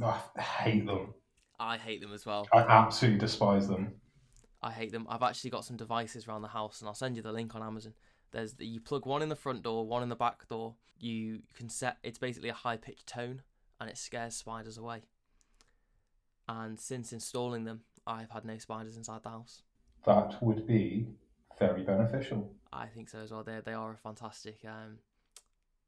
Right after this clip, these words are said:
Speaker 2: a fantastic, for twenty pounds each, I think they were. Um, brilliant, brilliant purchase. Right, on to, on to you. What, what is your would you rather?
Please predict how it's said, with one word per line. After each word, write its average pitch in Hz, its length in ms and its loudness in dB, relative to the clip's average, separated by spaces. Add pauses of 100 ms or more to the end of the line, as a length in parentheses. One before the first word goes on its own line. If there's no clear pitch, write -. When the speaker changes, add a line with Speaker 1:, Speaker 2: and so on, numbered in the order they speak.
(100)
Speaker 2:
a - 60 -20
fantastic, - 560 -14
for 120 80 -12
twenty 127 240 -6
pounds 113 240 -4
each, 117 180 -10
I - 20 -20
think 107 160 -14
they 104 80 -12
were. 107 180 -12 (560)
Um, 110 480 -12 (360)
brilliant, 107 440 -10
brilliant 113 300 -10
purchase. 123 420 -10
Right, 151 280 2
on 143 160 2
to, 139 180 -4
on 147 180 -4
to 131 100 -8
you. 135 360 0
What, 127 220 -2
what 127 260 -6
is 123 120 -10
your 131 340 -4 (480)
would 123 280 -10
you 117 300 -12
rather? 123 480 -10